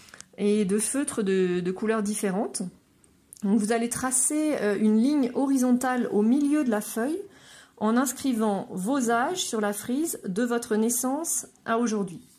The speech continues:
Donc ensuite, vous pouvez la graduer, euh, comme, comme ça vous parle, c'est-à-dire, euh, moi je l'ai graduée de cinq, de cinq ans en cinq ans, vous pouvez faire différemment, euh, voilà.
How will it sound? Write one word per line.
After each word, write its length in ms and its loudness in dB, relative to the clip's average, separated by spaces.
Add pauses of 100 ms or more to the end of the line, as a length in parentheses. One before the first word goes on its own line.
(640)
Donc 100 -2
ensuite, 240 0
vous 100 2
pouvez 220 -2
la 140 2
graduer, 580 0
euh, 400 -4
comme, 380 -8
comme 160 -8
ça 120 -6
vous 140 -6
parle, 500 0
c'est-à-dire, 480 -6
euh, 280 -4
moi 260 -4
je 60 -8
l'ai 80 -2
graduée 320 -4
de 80 -4
cinq, 360 -6
de 120 -6
cinq 260 -4
ans 100 -2
en 60 -4
cinq 300 -6
ans, 220 0
vous 60 0
pouvez 220 -8
faire 420 -8
différemment, 800 -4 (540)
euh, 420 -6 (300)
voilà. 240 -6